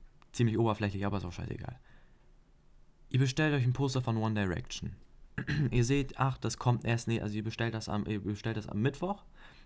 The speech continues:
und dann steht da, das kommt in einer Woche an, also nächste Woche Mittwoch. Aber wenn ihr vier Euro, äh, drauf bezahlt, kommt das in zwei Tagen an, also am Freitag. Ich hab mir gedacht, na ja,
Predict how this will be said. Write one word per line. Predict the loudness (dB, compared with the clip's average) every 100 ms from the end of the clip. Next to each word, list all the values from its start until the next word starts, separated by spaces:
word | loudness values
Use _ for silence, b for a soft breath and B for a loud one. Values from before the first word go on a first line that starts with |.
| B
und | -2
dann | 0
steht | 0 -2 0
da, | -2 -2
das | -4 -6
kommt | 0 0 2 0
in | -2
einer | 0 0
Woche | -2 -2 -2
an, | -2 -2
also | 0 4
nächste | 4 4 0
Woche | 0
Mittwoch. | -2 -2 -2 -4 -6 -18 B B B
Aber | 0 2
wenn | 2 0
ihr | -2 -6
vier | -4 0 2
Euro, | 2 0
äh, | -2 -2
drauf | 2 2 2
bezahlt, | -6 -4 -2 -2 -4 -8 B B B -4
kommt | 0 2
das | 0 0
in | -2
zwei | 0 0
Tagen | 0 2 0 0
an, | -4 -4 -4
also | 0
am | 0
Freitag. | 2 2 2 2 -2 -6 -16 B B B -16 -16 -16 -18 -6 -2 -2 -4 -14 -2
Ich | 0 2
hab | 2
mir | 2
gedacht, | 0 -2 2
na | 4
ja, | 4